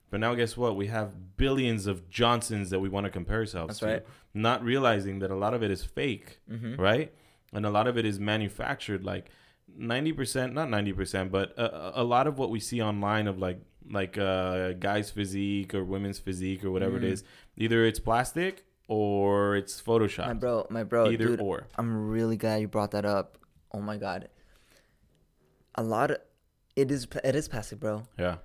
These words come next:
Speaker 2: I did a campaign recently with, um, I was about to name the name of the business, with, with, with the plastic surgery, um, business, right?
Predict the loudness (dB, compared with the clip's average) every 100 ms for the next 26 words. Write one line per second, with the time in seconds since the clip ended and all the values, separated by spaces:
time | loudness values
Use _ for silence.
0 | -12 -8 -2 -2 -2 -4 -4 -4 -2 -4
1 | -4 -4 -4 -4 -8 -6 -4 -2 -2 0
2 | -2 -4 -10 _ _ -14 -6 -6 -4 -6
3 | -4 -4 -4 -4 -4 -4 -6 -8 -12 -20
4 | -12 -2 0 2 2 2 2 4 4 0
5 | -4 -4 -4 -6 -4 -4 -2 -2 -4 _
6 | _ -2 -2 -4 -8 -4 -4 -4 -4 -2
7 | -2